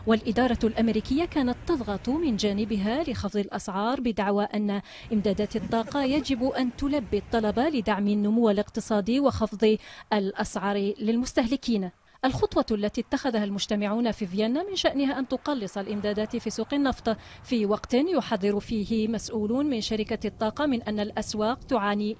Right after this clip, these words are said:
نقصا، خاصة بعد تقلص إنتاج روسيا النفط بأكثر من مليون برميل يوميا. ووفقا لوكالة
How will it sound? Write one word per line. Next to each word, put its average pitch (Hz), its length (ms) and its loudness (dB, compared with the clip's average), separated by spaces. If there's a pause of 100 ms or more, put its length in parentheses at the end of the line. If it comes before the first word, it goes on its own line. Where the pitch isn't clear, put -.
(140)
نقصا، 262 440 0 (260)
خاصة 330 600 0
بعد 214 220 0
تقلص 233 500 -2
إنتاج 220 680 0
روسيا 226 560 0
النفط 214 360 -4 (180)
بأكثر 208 520 -2
من 202 300 -2
مليون 214 500 -2
برميل 208 600 -2
يوميا. 214 680 0 (520)
ووفقا 196 600 -2
لوكالة 196 760 0